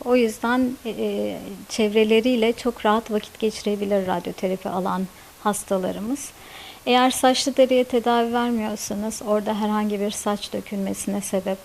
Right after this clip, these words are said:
olmaz. Onun dışında şekerli gıdalardan uzak durmalıyım şeklinde halk arasında böyle bir görüş var. Ancak bu literatürde gösterilen bir gerçekliği, e, henüz yok. Bu hastaların takviye gıdalar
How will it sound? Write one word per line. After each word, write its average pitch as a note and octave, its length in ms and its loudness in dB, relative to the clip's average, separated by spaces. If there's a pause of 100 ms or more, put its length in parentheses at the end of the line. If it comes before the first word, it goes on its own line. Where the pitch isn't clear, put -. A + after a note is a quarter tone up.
olmaz. F#3 600 -2 (540)
Onun C4 300 4
dışında B3+ 600 6
şekerli A#3+ 600 4
gıdalardan A3+ 960 4
uzak A#3 380 0
durmalıyım G#3+ 800 2
şeklinde G#3+ 500 -2
halk G#3 360 -4
arasında G#3 540 -2
böyle G#3 260 0
bir G#3 100 2
görüş G#3 500 -2
var. G#3 220 4
Ancak G3+ 340 -2 (120)
bu G#3 120 2
literatürde G3+ 760 -4
gösterilen G3+ 800 -2
bir G3+ 80 -4
gerçekliği, G3 1080 -2 (200)
e, F#3 580 -2
henüz G3+ 360 -2
yok. A3 200 0 (140)
Bu A3+ 380 0
hastaların A#3 600 4
takviye A#3 520 2
gıdalar G#3+ 600 4